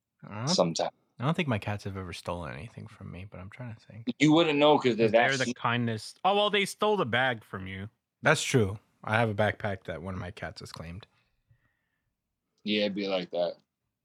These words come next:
Speaker 3: They also claimed a bag that I,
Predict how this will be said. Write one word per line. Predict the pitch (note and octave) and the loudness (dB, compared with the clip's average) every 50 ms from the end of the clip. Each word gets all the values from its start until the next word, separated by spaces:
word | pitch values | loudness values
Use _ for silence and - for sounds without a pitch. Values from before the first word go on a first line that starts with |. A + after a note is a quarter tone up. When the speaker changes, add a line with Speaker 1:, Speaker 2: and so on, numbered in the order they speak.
| _ _ _ _ _ _ _ _ _ _ _ _ _ _ _ _ B2 | _ _ _ _ _ _ _ _ _ _ _ _ _ _ _ _ -4
Speaker 3:
They | B2+ D3+ E3+ | 0 2 2
also | F3+ E3+ F3+ F3 - - F3 D3+ | 4 4 4 2 2 0 -2 -2
claimed | - - E3+ D3 C#3 C3+ C3 B2+ A#2+ - | -2 -2 0 0 0 0 0 0 -2 -4
a | - B2 | -4 -4
bag | A2+ A#2 A2+ A#2 A#2 G#2+ G#2 | -2 0 0 0 0 0 -2
that | G#2+ G#2 G2+ | -4 -4 -4
I, | - G#2 G#2 G#2 G#2 G#2 G#2 G#2 G#2+ A2 A2+ - | -4 -4 -4 -4 -4 -4 -4 -4 -6 -6 -8 -12